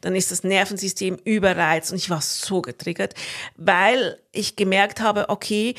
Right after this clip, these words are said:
ja, muss, müssen wir dann Auszeiten haben, uns schonen mit unserem Nervensystem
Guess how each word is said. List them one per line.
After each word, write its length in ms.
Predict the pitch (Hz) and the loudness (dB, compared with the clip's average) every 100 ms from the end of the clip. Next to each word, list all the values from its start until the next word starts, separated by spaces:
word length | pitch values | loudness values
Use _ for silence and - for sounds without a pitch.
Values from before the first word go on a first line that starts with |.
| - - | -10 -6
ja, 560 | 175 185 180 202 262 - _ - - - | 2 4 6 4 2 -4 _ -20 -12 -2
muss, 280 | 214 247 - 233 | 0 0 -4 -4
müssen 400 | 220 254 302 262 | 0 0 0 -2
wir 180 | 233 240 | 2 2
dann 260 | 233 214 208 | 4 2 0
Auszeiten 880 | - 147 240 - - 214 214 226 208 | 0 0 0 -4 0 0 0 -2 -4
haben, 360 | 196 196 214 285 | 0 0 0 -4
uns 240 | - 202 | -2 -2
schonen 920 | - - 208 220 226 233 240 285 339 | 0 2 4 4 4 4 4 2 0
mit 160 | 277 233 | -4 -2
unserem 280 | 214 208 196 | -2 0 0
Nervensystem 580 | 185 185 226 220 - | 0 -2 -4 -2 -2